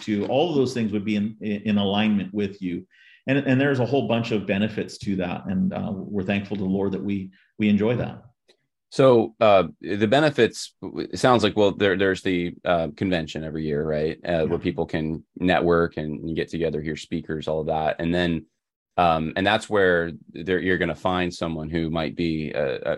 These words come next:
Speaker 2: a missions agency that's connected, or a school maybe for,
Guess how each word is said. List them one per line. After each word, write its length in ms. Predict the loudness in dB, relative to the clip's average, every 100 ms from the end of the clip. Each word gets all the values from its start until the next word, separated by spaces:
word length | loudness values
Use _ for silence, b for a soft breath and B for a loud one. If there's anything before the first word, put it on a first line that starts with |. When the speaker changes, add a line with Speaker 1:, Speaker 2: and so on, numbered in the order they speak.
| -2
Speaker 2:
a 20 |
missions 360 | -2 -2 -2 0
agency 520 | -2 -2 -8 -4 -4
that's 180 | -4 -4
connected, 640 | -4 -4 -4 -4 -2 0
or 300 | 0 0 0
a 200 | -2 -6
school 500 | -6 0 2 4 2
maybe 280 | -2 -4 -6
for, 340 | -4 -4 -6